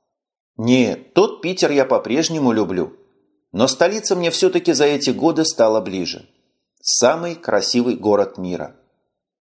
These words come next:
Лаврентий Палыч отлично справился с последним делом своей жизни.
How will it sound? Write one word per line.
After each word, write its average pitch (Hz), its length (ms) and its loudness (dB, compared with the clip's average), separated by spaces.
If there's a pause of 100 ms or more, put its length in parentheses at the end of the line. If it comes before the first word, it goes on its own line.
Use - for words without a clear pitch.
(140)
Лаврентий 185 560 2
Палыч 190 540 0
отлично 180 460 -4
справился 165 600 0
с - 40 -6
последним 120 560 0
делом 104 320 0
своей 104 320 0
жизни. 98 500 -6